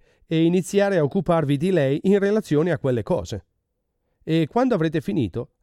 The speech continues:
avrete le domande di self-analisi. Quella è la formula fondamentale di self-analisi. Per inciso, si potrebbe mettere insieme un mazzo di carte che funzionasse in questo modo.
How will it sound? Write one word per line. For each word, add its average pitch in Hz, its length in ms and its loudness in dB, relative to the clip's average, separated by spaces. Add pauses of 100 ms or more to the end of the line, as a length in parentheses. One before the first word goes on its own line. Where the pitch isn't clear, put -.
avrete 135 560 0
le 131 120 2
domande 127 640 -2
di 131 360 0
self-analisi. 139 840 -4 (880)
Quella 170 400 0
è 135 100 0
la 135 140 2
formula 143 460 0
fondamentale 131 800 -4
di 123 120 -12
self-analisi. 92 760 -10 (1080)
Per 165 160 0
inciso, 92 440 -6 (300)
si - 140 -20
potrebbe 196 320 0
mettere 160 300 0
insieme 196 680 2
un 135 160 2
mazzo 170 240 -2
di 160 140 -2
carte 160 420 0
che 131 200 -2
funzionasse 175 640 -4
in 120 80 -4
questo 135 240 -8
modo. 104 380 -12